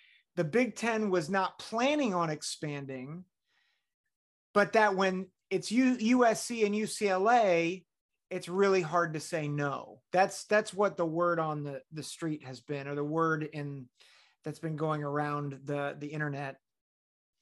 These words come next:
So it really does seem, just judging from different sources, it's not some backwoods website that's saying U S C and U C L A are joining. It's legitimate reporters, regi-,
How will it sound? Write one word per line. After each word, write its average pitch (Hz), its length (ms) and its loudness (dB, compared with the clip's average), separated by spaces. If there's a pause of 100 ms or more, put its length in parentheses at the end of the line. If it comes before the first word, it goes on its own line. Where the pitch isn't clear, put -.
(760)
So 220 340 6
it 214 140 8
really 285 300 4
does 208 360 2
seem, 196 380 -6
just 185 220 -2 (240)
judging 202 420 2
from 190 180 -4
different 180 320 -2
sources, 165 460 0
it's 165 180 -8
not 196 360 2 (680)
some 165 420 0
backwoods 175 760 0
website 151 640 -4
that's 143 220 -10
saying 139 640 -8
U 156 220 0
S 147 200 -4
C 165 140 -2
and 147 120 -2
U 147 80 -2
C 147 180 -8
L 147 100 -2
A 143 140 -6 (120)
are 151 100 -8
joining. 143 400 -8
It's 180 200 0
legitimate 180 800 2
reporters, 170 760 -2
regi-, 156 340 -6